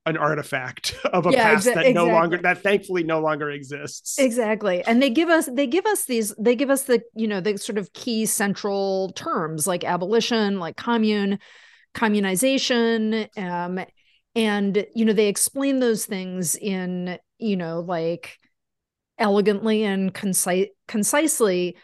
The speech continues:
Speaker 2: But then the great part is then you see those things in, in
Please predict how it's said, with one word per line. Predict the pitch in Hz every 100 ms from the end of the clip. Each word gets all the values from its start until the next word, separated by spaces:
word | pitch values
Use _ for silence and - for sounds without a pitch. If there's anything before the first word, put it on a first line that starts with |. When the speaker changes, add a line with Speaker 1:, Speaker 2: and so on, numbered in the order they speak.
| _
Speaker 2:
But | 233
then | 240
the | 233
great | 208 320 330
part | 247 202
is | 196 190 170 _ -
then | 190 247
you | 240 226
see | - 262 269
those | 240 208 -
things | 202 190 170
in, | 175 175 - _
in | 202 180 170 170 -